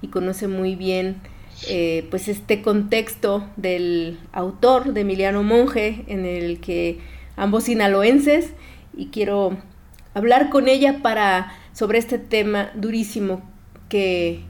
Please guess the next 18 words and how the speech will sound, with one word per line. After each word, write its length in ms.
conoce 440
a 60
través 320
de 80
la 100
lectura 640
y 120
como 360
analista 720
nos 180
puede 240
aportar 600
mucho. 400
Corina, 440
gracias 340
por 180
estar 260
aquí. 300